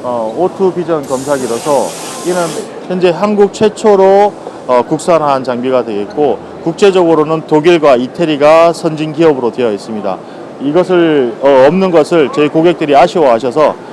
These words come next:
제가 한 오 년여 동안 연구 개발해서 개발한 장비가 되겠고, 주 목적은 샤프트류의 진원도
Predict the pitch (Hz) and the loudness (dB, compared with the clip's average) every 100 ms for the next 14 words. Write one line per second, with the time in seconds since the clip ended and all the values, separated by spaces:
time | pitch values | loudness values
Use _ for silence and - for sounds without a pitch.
0 | - - 151 147 151 143 156 185 185 156 | -16 -4 0 2 2 4 2 2 2 0
1 | 151 147 156 160 135 147 151 151 151 123 | 0 2 2 2 -2 0 0 2 2 0
2 | 120 156 156 151 139 135 123 113 113 123 | 0 -2 -2 -2 -2 0 -2 -6 -6 -4
3 | 131 101 95 101 151 127 - - - - | -4 -4 -8 -6 -4 -4 -4 -14 -16 -14
4 | - 196 180 175 208 185 180 160 104 - | -2 0 2 2 2 4 4 2 0 -10
5 | - - - 226 - 208 - 160 131 123 | -16 -14 0 0 0 -4 0 0 2 2
6 | 139 156 151 - 156 180 170 123 78 | 4 2 0 -2 2 2 2 0 0